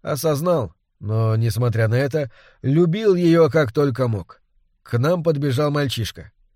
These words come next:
«Повариха говорит, Труда сбежал. Она ходила за водой сама, потому что девчонку отослала куда-то, и видела, как он убегал,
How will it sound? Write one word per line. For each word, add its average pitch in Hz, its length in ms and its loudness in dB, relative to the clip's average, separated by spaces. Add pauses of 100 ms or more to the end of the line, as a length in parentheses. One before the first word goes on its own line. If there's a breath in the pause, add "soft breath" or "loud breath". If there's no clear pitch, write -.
(280)
«Повариха 190 480 0
говорит, 190 460 2 (280)
Труда 214 360 4
сбежал. 180 600 2 (360)
Она 170 260 2
ходила 202 440 4
за 185 120 2
водой 208 300 4
сама, 208 440 4 (140 loud breath)
потому 165 320 0
что 190 180 0
девчонку 190 480 0
отослала 165 500 4
куда-то, 143 480 0 (140 loud breath)
и 165 180 4
видела, 190 420 4
как 160 200 0
он 196 160 4
убегал, 165 500 4